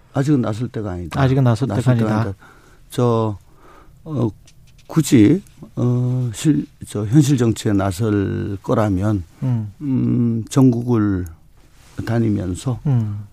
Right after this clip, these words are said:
Speaker 1: 어,
Speaker 2: 그때 팔월 당대표 정도.
Speaker 1: 팔월 당대표도 그때 가-, 가서
Speaker 2: 가서.
Speaker 1: 생각을 해야 되는 거고요.
Speaker 2: 음.
Speaker 1: 당장 유월 지방선거, 재보궐선거에는
Speaker 2: 음.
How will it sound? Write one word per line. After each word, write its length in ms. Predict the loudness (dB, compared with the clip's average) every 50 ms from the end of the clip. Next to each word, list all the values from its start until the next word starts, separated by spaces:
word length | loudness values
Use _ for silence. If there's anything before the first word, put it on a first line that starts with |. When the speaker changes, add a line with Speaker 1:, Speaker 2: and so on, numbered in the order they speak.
| -20 -18 -14
Speaker 1:
어, 240 | -12 -10 -10 -10 -12 -12 -16 -18 -20 -20 -20 -20 -20 -20 -12 -8
Speaker 2:
그때 200 | -4 0 2 2
팔월 360 | 2 2 2 2 4 4 2
당대표 1000 | 2 2 2 2 4 4 2 0 -2 -2 0 0 2 0 -2 -4 -6 -8 -12 -16 -20 -20 -18 -10
정도. 640 | -6 -4 -2 -2 -2 -2 -2 -2 -4 -4 -6 -10 -14 _ _ _ _ _ _ -20 -20 -20 -20 -20 -20 -20 _ _ _ -8
Speaker 1:
팔월 260 | -4 -2 -2 0 0
당대표도 920 | 2 4 4 4 4 2 0 0 0 2 2 2 2 0 0 -2 -2 -2 -2
그때 240 | -4 -4 -4 -2 -2
가-, 180 | -2 -2 -4 -6 -8 -8
가서 360 | -6 -6 -4 -2 -2 0 2
Speaker 2:
가서. 280 | 2 2 2 2 2 2
Speaker 1:
생각을 320 | 2 2 0 0 -2 -2
해야 160 | -2 -2 -2 -4 -6 -8 -8
되는 200 | -6 -4 -4 -4
거고요. 300 | -6 -6 -6 -4 -2 2
Speaker 2:
음. 100 | 2 4
Speaker 1:
당장 320 | 4 4 4 4 2 2 2
유월 680 | 2 2 2 2 4 4 4 4 2 2 0 -2 -6 -8 -14 -20 -20 -20 -20 -20 -20 -20 -20 -20 -6
지방선거, 600 | -2 0 2 2 2 0 0 -2 -2 -2 -4 -4
재보궐선거에는 1040 | -2 -2 -2 0 0 0 -2 -2 -2 -2 -2 -2 -2 -4 -6 -4 -4 -2 -2 -2 -2 -2
Speaker 2:
음. 300 | -2 0 0 -2 -2